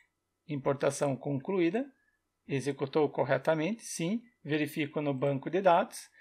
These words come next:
venho na tabela users, botão direito, selecionar, eu tenho os quatro registros, cadastrou corretamente. Executo novamente, será que importa? Executou corretamente, verifico no banco de dados,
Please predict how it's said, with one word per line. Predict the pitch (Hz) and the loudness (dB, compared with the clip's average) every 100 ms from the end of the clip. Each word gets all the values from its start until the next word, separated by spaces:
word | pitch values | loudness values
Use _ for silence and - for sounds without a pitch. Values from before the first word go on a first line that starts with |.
| - _ | -20 _
venho | 143 135 151 147 | -6 -2 0 2
na | 143 | 2
tabela | 139 156 131 139 139 | 4 2 4 4 4
users, | 170 170 202 269 - | 2 -2 -4 -8 -10
botão | 180 147 156 156 143 | -4 0 2 2 0
direito, | 139 180 208 - | 0 0 0 -4
selecionar, | - - 165 139 135 - 214 190 202 - _ _ _ - | -12 -2 2 2 0 0 2 4 2 0 _ _ _ 0
eu | 277 | 2
tenho | - 160 | 2 0
os | 165 | 0
quatro | - 156 143 143 165 | 2 4 4 4 -4
registros, | 185 185 127 123 - 147 - | -4 -6 -6 -8 -12 -18 -18
cadastrou | - 190 196 190 - 147 143 | 2 4 4 0 0 -2 0
corretamente. | - 143 131 185 160 120 - _ _ _ _ | 0 0 2 2 0 -2 -10 _ _ _ _
Executo | 160 147 151 147 143 135 151 | 0 0 -2 -4 -4 -4 -4
novamente, | 135 123 139 135 143 190 277 - _ _ | -2 0 0 2 0 -2 -8 -12 _ _
será | - 151 143 | 0 4 4
que | - | 2
importa? | 147 131 170 214 226 277 277 _ _ _ _ _ - | -10 4 6 6 2 -10 -10 _ _ _ _ _ -4
Executou | 151 139 139 139 139 151 147 | -2 0 -2 0 0 2 0
corretamente, | 139 139 139 135 175 196 226 151 | 2 2 2 2 -2 -2 -4 -4
verifico | 135 143 139 147 131 | -2 0 -2 -6 -4
no | 156 143 | -4 0
banco | 135 139 139 | 0 0 -2
de | 175 | 0
dados, | 185 175 220 | 4 4 0